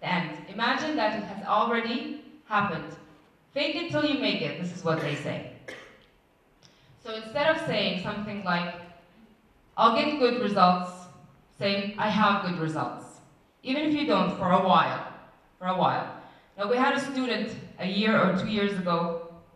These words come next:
and I called him into my office, and I'm like, "Miss,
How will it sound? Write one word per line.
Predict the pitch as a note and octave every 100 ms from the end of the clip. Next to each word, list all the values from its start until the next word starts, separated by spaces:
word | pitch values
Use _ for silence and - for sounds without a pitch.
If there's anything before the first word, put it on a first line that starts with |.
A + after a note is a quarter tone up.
| - - _ _ _ _ _ _ - -
and | F#3
I | F#3
called | G3 A3
him | A3
into | G#3+ G#3
my | G3+ F#3
office, | F3 F3+ F3+ F3+ -
and | F3+ F3+
I'm | F3+
like, | F3+ F3+
"Miss, | G3 G3 -